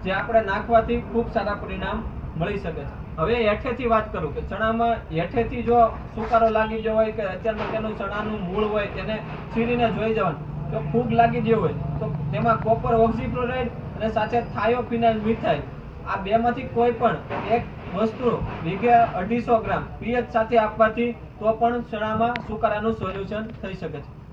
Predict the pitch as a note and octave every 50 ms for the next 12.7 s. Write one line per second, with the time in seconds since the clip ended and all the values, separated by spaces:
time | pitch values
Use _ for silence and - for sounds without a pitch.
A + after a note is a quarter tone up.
0 | - - - - G3 A3+ A3 A#3 B3 B3+ B3 A#3 A3+ A#3+ A3 A3 A3+ A3+ C#3+ -
1 | - - - - - - - G3+ A3+ A#3+ B3 - - - A3+ A#3 B3 B3 B3 -
2 | - B3 A3+ G3+ E3 D#3+ G#3 A3+ A#3+ B3 A#3 A#3 A#3 A3+ A3 A3 G#3 D#3+ - -
3 | - - - G3 A#3 B3 B3 B3 A#3+ G#3+ A3 G#3+ - - - - - A3 A#3 A#3
4 | A3+ A3 A3+ A3+ G#3+ - B3 A#3+ A#3+ A3+ - - F3+ G#3 A3+ - A#3 A3+ A3 G#3+
5 | G#3+ A3 G#3 F#3 - - - - - - - - F#3+ G#3+ G3+ A#3 B3 B3 A#3 -
6 | - A#3+ A#3+ - A3+ - G#3+ G#3 F3 D3 D#3 D#3 - - - - - - F#3 A3
7 | A3+ - - A#3 B3 A#3 - - A3 G3+ G#3 G3+ G3+ - G3+ G3 F#3+ F#3+ G3 G#3
8 | A3+ A#3 - - - - - E3+ F3 G3 F#3 E3 D3+ D#3+ - - - - - -
9 | A3 A3+ B3+ B3+ - - B3 A#3+ B3 A3+ A#3+ B3 B3+ A#3 A#3 B3+ B3+ B3 A#3 G3+
10 | A#3 A3 A#3 A#3+ A#3+ A#3+ A#3 A3+ - A3+ A#3 A#3 C4 A#3+ B3 A#3+ A#3 A#3+ A#3+ A#3
11 | A#3+ A#3+ A3+ - - F#3 G#3+ A3 G#3 F3+ G3 A3 A3+ A#3 A#3 A#3 A#3 A#3 A3+ A3+
12 | A3+ A3+ A3 A#3 A3+ A3+ A3 A3+ A3 G#3+ A#3 A#3 A#3